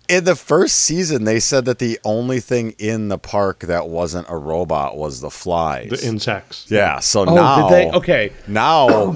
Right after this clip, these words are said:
Speaker 1: <clears throat> they're bringing it full circle because you're right. In the lead-in, they are building a fly. And when this guy was, the, the dude who killed his board, was walking down the walkways of the Hoover Dam, he was like,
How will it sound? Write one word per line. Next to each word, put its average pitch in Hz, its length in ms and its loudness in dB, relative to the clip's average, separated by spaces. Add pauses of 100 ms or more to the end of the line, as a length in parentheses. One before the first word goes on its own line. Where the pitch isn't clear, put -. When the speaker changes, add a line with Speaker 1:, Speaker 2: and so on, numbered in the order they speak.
(120)
Speaker 1:
<clears throat> - 80 -20
they're 107 200 2
bringing 110 300 0
it 101 140 -4
full 101 260 2
circle 117 400 0
because 90 400 -4
you're 85 140 -4
right. 101 420 0
In 98 240 -2
the 90 140 -4
lead-in, 92 600 -4
they 82 120 -4
are 80 100 -2
building 98 540 -2
a 80 40 -4
fly. 80 800 -4 (540)
And 98 500 -4
when 104 320 0
this 104 200 -2
guy 101 260 0
was, 90 420 -4
the, 92 160 -2
the 85 280 -4
dude 95 220 -2
who 85 100 -6
killed 90 380 -2
his 85 200 -2
board, 78 640 -4 (500)
was 87 180 -6
walking 85 500 -2
down 85 260 -2
the 80 120 -8
walkways 80 600 -4
of 76 120 -8
the 78 80 -6
Hoover 82 360 -8
Dam, 85 340 -6
he 82 140 -14
was 80 240 -10
like, 76 360 -8